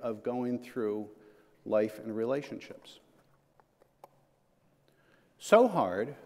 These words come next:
as it turns out, that in law enforcement, you are seven times more likely to die from s-, a self-inflicted gunshot than you are by getting killed from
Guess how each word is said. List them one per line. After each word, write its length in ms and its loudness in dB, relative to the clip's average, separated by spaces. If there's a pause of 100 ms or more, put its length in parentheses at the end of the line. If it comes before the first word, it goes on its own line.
(760)
as 140 -8
it 120 -6
turns 380 4
out, 400 6
that 380 0 (280)
in 200 0
law 200 10
enforcement, 680 2 (1000)
you 260 4
are 120 6
seven 400 6
times 440 2
more 220 8
likely 540 6
to 160 -2
die 500 4
from 240 -2
s-, 340 -10
a 80 -4
self-inflicted 1160 0
gunshot 640 -4 (1900)
than 220 4
you 260 6
are 460 8 (140)
by 160 2
getting 320 4
killed 420 2
from 460 -4